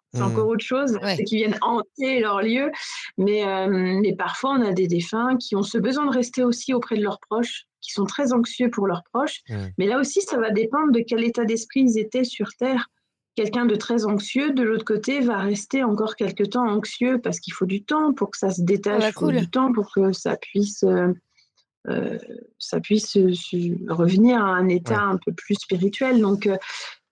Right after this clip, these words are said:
Speaker 1: donc voilà, des fois, on a des âmes, euh, qui ont ce besoin de rester aux côtés de leurs vivants. On a des âmes, euh, qui, euh, ont besoin encore de rester dans leur maison. Enfin voilà,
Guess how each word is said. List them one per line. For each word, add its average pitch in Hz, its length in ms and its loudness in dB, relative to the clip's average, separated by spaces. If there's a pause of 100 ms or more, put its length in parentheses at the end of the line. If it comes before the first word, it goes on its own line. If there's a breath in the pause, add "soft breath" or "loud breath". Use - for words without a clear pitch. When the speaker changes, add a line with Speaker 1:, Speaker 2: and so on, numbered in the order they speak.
(140)
Speaker 1:
donc 202 120 2
voilà, 208 240 2
des 214 100 2
fois, 240 220 2
on 254 40 4
a 214 100 0
des 185 260 0
âmes, 226 340 2
euh, 190 200 0
qui 202 180 -6
ont 202 100 2
ce 202 140 -6
besoin 190 420 0
de 226 80 2
rester 202 540 -2
aux 214 80 0
côtés 202 260 0
de 185 100 0
leurs 185 180 -2
vivants. 185 640 -2
On 202 60 0
a 175 120 -2
des 185 260 0
âmes, 202 400 0
euh, 185 200 0 (600 soft breath)
qui, 214 380 0
euh, 185 180 0
ont 185 140 -2
besoin 196 520 -2
encore 208 380 -4
de 190 100 -2
rester 196 300 -4
dans 196 140 0
leur 180 160 0
maison. 226 420 2
Enfin 190 200 -4
voilà, 170 180 -4